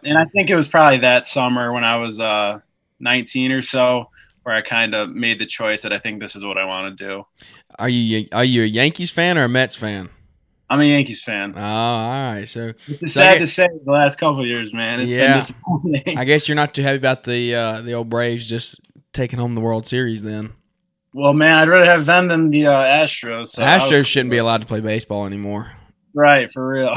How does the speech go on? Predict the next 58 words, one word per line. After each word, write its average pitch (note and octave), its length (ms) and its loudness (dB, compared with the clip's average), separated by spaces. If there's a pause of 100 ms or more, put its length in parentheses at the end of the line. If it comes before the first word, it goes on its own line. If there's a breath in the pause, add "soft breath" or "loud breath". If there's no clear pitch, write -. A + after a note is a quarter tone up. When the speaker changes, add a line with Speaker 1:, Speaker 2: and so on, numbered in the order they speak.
(160)
Speaker 2:
They, D3 240 2
they C#3 180 2
Speaker 1:
<laughs> - 0 -
Speaker 2:
should D#3+ 140 -6
not A#2 160 -6
be A#2 80 -6
allowed A2+ 200 -4
to A2+ 40 -12
play A#2 120 -12
baseball A2 420 -10
anymore. G#2+ 360 -14
But A2 320 -12
Speaker 1:
Yeah. A2 300 0
Speaker 2:
i-, C3+ 340 2
in C#3 120 -6
real F3 200 8
time D#3+ 200 2
when C#3 100 0
we're C3+ 80 2
recording C3 340 -2
this, A#2+ 320 -4
we're, A#2+ 220 -4
what, A2+ 340 -4
two D3 160 0
weeks C3+ 200 -2
ago, B2+ 240 2
the A#2+ 80 -6
Braves, A#2 420 -2
two, B2+ 220 -4
three A#2 160 -8
weeks A#2 180 -8
ago, A2+ 260 -6
Braves A2 360 -6
closed A#2 180 -4
out A2 120 -6
the A2 80 -14
World A2 200 -6
Series, D#3 340 -2
got B2 140 -2
a A#2 40 -6
huge C3 280 -2
win. A#2+ 320 -4
So A2+ 300 -2 (440 loud breath)
we're, E3+ 240 4
we're F#3 200 4
from D3+ 280 0
Central C#3 380 2
Alabama. A#2 340 4
We C3 120 4
don't C3+ 100 0
have B2 160 -2
any A#2 140 -2
pro A2 240 -2
teams. G#2+ 380 -6
So A#2 120 -2
we C#3+ 140 6
always, A2+ 440 2
Speaker 1:
Yeah. D3 180 -4